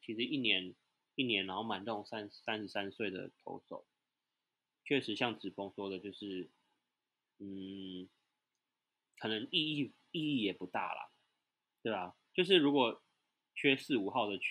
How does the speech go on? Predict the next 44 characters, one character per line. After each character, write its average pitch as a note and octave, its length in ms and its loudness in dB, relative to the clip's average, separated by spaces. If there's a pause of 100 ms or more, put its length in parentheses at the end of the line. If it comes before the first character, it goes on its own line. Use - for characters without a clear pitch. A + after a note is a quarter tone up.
(140)
球 G2 140 -6
队 A2+ 140 0
可 F#2 160 -10
能 F#2+ 120 -10
考 - 140 -12
虑 F#2+ 100 -4
考 - 220 -8
虑 G2 180 -4
一 - 40 -12
下， - 260 -6 (680)
但 C#3 160 0
是 C3 440 4 (460)
就 C3 100 -2
是 A#2+ 240 0
如 A#2 140 2
果 C#3+ 100 6
响 A#2+ 200 2
尾 A2 80 0
蛇 G#2 120 -8 (520)
要 B2 180 4
价 A2+ 160 0
不 A2+ 140 -6
合 G2+ 120 -6
理 F2+ 120 -4
的 F#2 100 -12
话， F2+ 400 -4
不 B2+ 100 -4
买 G2 220 -4
其 F#2 180 -10
实 F2 300 -12 (760)
也 F#2 180 -6
蛮 F2 180 -8
有 F2+ 120 -8
可 - 200 -18
能 - 80 -20
的。 - 220 -20 (840)
嗯， F#2 180 -16 (460)
所 D3+ 120 4
以 B2+ 280 6 (840)
像 B2 320 -2
子 G#2+ 160 -6
峰 A2 200 -4
说 A2 140 -4
的， G2+ 240 -4